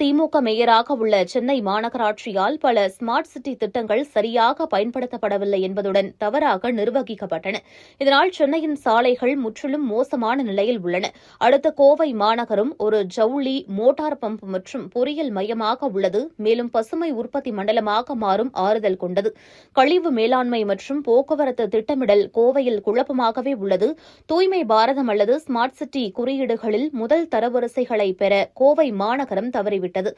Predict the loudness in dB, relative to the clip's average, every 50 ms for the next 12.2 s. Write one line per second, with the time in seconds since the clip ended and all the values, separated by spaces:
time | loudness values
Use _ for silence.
0 | -12 -20 -20 -20 _ _ 0 2 2 2 2 0 0 2 4 2 2 2 2 2
1 | 2 2 0 0 -2 0 0 0 -2 -4 -2 2 2 4 4 4 2 0 0 -2
2 | -2 -2 -2 -4 -4 -8 -8 -10 -8 -8 -6 -4 -2 -2 0 0 0 -2 -2 -4
3 | -4 -6 -8 -10 -12 -4 -2 0 0 0 0 0 0 0 2 2 2 2 2 2
4 | 0 0 0 0 0 0 2 2 2 4 2 2 2 0 -2 -4 -4 -4 -2 -2
5 | -2 0 0 -2 -2 -2 -4 -4 -4 -4 -4 -4 -2 -2 -2 -4 -4 -6 -4 -4
6 | -2 0 0 0 -2 -2 -2 -2 -2 -2 -4 -8 -16 -20 -20 -20 -18 _ 0 2
7 | 2 2 2 0 -2 0 0 0 0 0 -2 0 0 2 2 2 0 -2 0 0
8 | 0 -2 -2 -2 -2 -2 0 0 -2 -2 -2 -2 -4 0 2 2 2 2 -2 -4
9 | 0 2 2 4 2 2 0 0 -2 -2 0 0 -2 -2 -2 -2 -2 -4 -4 -6
10 | -8 -4 -2 -2 0 0 0 0 2 2 0 0 0 0 4 4 4 4 4 2
11 | 0 0 0 -2 -2 0 -2 -2 -2 0 0 0 0 -2 -2 0 0 2 2 4
12 | 4 4 2